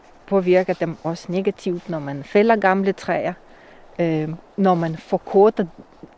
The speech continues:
omdriftsalder, som det hedder. Men de arter, som kræver forstyrrelser, det vil være negativ påvirkning af, at miljøet bliver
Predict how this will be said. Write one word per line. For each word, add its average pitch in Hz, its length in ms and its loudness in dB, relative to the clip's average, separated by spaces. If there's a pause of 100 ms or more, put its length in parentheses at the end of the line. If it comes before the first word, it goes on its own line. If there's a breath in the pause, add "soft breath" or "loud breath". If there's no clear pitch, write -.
(100)
omdriftsalder, 165 960 -2 (180)
som 143 240 -16
det - 180 -14
hedder. - 200 -16 (840 loud breath)
Men 196 340 4
de 330 200 4
arter, 233 320 2
som 180 220 -6
kræver 185 320 -4
forstyrrelser, 220 760 2 (680 soft breath)
det 277 120 4
vil 240 160 2 (220)
være 185 260 2
negativ 196 600 -2
påvirkning 196 760 -2
af, 160 200 -2 (680 soft breath)
at 180 180 0
miljøet 208 560 2
bliver 190 280 2